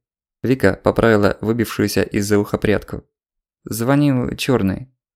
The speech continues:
Завтра состоится приём в честь великой крысы. Мы приглашены». «Почему мы?» «У нас так принято. Женщина не может без мужчины.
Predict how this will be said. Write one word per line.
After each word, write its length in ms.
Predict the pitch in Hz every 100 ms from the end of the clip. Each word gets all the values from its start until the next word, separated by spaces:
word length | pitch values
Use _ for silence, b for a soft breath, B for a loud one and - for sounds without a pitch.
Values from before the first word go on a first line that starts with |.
| _
Завтра 340 | 110 120 135 131
состоится 540 | 120 - 113 120 110
приём 400 | 110 110 123 117
в 40 |
честь 240 | - 110 -
великой 320 | 104 113 110
крысы. 480 | - 98 - - - _ _ _
Мы 460 | 104 117 113 - -
приглашены». 640 | 117 117 - 117 95 - _ _ _ _ _ _ _ _ _
«Почему 440 | - - 135 147
мы?» 400 | 104 101 107 - _ _ _ _ _ _ _
«У 100 | -
нас 240 | 131 143 -
так 240 | 135 -
принято. 520 | 139 127 92 - 85 - _ _
Женщина 460 | 110 123 135 127 120
не 120 | 117
может 240 | 127 117 98
без 200 | 98 101
мужчины. 520 | 101 - 92 87